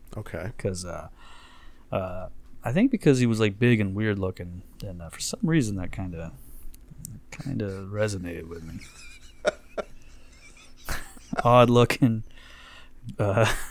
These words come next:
Speaker 2: <laughs> barnacles all over his big fat head, uh, dumb mouth. Yeah.
Speaker 1: Cool.
Speaker 2: Yep. Uh, hunted for his, uh, his fat.
Speaker 1: <laughs> For his blubber, of course,
Speaker 2: Mm-hmm.
Speaker 1: yes.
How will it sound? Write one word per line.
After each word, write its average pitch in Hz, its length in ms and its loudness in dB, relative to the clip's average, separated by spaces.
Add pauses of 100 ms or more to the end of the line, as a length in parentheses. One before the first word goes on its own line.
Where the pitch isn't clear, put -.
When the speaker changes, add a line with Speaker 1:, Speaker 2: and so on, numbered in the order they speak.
(340)
Speaker 2:
<laughs> - 540 -4
barnacles 120 540 12
all 117 100 6
over 113 160 4
his 107 140 2
big 113 260 0
fat 107 340 4
head, 107 300 4 (1200)
uh, 107 120 -4 (120)
dumb 104 240 4
mouth. 101 400 0
Yeah. 101 120 -4
Speaker 1:
Cool. 196 280 -2 (560)
Speaker 2:
Yep. 90 280 -8 (1300)
Uh, 101 240 2
hunted 110 520 0
for 104 240 -6
his, 95 200 -10
uh, 92 220 -10
his 95 140 -8
fat. 95 520 -6
Speaker 1:
<laughs> - 140 0
For 139 80 6
his 104 180 -4
blubber, 98 340 -6
of - 180 -10
course, 113 260 4
Speaker 2:
Mm-hmm. 113 180 6
Speaker 1:
yes. - 360 -6